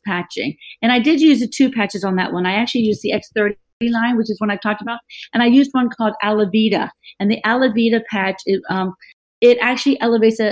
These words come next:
a peptide called epithalamine, which you don't have to know about. But it basically what that does, it actually, um, starts correcting internally.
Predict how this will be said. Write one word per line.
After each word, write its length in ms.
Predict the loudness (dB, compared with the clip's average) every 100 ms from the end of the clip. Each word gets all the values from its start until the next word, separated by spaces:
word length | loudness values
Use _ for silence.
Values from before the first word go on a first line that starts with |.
| -4
a 80 | -6 -4
peptide 300 | -4 -2 -2
called 140 | -4 -4
epithalamine, 760 | -6 -4 -2 0 2 2 0 -6 _
which 100 | -4
you 80 | 0
don't 100 | 2
have 120 | 2
to 60 | 2
know 180 | 2 2
about. 240 | 0 -2 0
But 160 | -2 -2
it 80 |
basically 440 | 0 0 0 2 2
what 160 | 2 0
that 240 | -2 0
does, 160 | -2 0
it 120 | -2 -2
actually, 480 | -6 -4 -2 0 0 -4
um, 100 | -6
starts 320 | -6 -8 -8
correcting 420 | -2 -2 0 -2 -2
internally. 840 | -2 -2 0 2 2 2 0